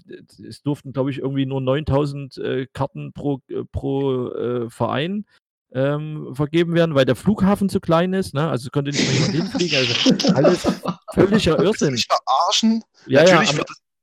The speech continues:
Speaker 2: also,
Speaker 1: am Ende,
Speaker 2: natürlich wird das
Speaker 1: äh,
Speaker 2: erst im Nachhinein, wird dann erst der Aufsch-, äh, Aufstand gemacht, weil das...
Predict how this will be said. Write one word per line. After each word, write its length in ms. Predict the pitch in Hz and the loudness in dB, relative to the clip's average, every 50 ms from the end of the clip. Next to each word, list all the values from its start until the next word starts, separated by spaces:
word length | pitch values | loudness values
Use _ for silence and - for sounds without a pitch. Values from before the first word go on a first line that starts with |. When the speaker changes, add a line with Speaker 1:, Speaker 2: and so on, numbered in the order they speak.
| _ - 165 - | _ -6 -4 -2
Speaker 2:
also, 160 | 131 - 156 | -2 0 0
Speaker 1:
am 100 | 143 156 | -2 0
Ende, 300 | 151 175 185 202 190 196 | 0 0 0 4 4 6
Speaker 2:
natürlich 280 | 190 190 190 190 190 | 6 6 6 4 4
wird 140 | 170 175 160 | 4 4 2
das 140 | 170 175 175 | 2 2 4
Speaker 1:
äh, 40 | 175 | 2
Speaker 2:
erst 180 | 160 160 - | 2 2 0
im 80 | 170 156 | -2 0
Nachhinein, 580 | 151 147 175 - 190 170 151 151 151 151 139 - - | 0 0 0 0 0 0 2 2 2 0 -2 -6 -12
wird 340 | 135 131 139 143 156 - 151 | -12 -8 -2 -2 -2 0 0
dann 100 | 143 - | -2 -2
erst 400 | 135 139 - - - 139 127 135 | 0 -2 -2 -4 -6 -6 -2 0
der 80 | 120 | 2
Aufsch-, 260 | 117 - - - - - | 2 2 0 -2 -4 -2
äh, 420 | 123 123 123 - - 110 117 113 113 | 0 0 0 0 -2 -2 0 0 0
Aufstand 520 | - 113 147 - - - 147 135 135 - | 2 0 0 0 -2 -2 -2 -4 -4 -4
gemacht, 400 | - 120 113 120 160 - - - | -4 -2 -2 -2 -2 -4 -6 -4
weil 120 | - 113 113 | -2 -2 -2
das... 260 | 110 113 - - - | -2 -4 -6 -6 -10